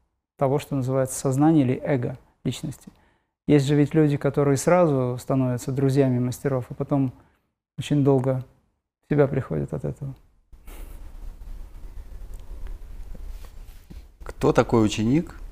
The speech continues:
Speaker 2: Каковы обязанности учеников? И что отличает хорошего ученика от плохого?
Speaker 1: Я думаю, что ученик —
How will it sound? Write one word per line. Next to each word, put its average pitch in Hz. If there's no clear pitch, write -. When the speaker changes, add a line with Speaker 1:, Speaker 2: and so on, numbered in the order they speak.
Speaker 2:
Каковы 120
обязанности 104
учеников? 98
И 101
что -
отличает 107
хорошего 117
ученика 98
от 87
плохого? 90
Speaker 1:
Я 151
думаю, 190
что 175
ученик — 190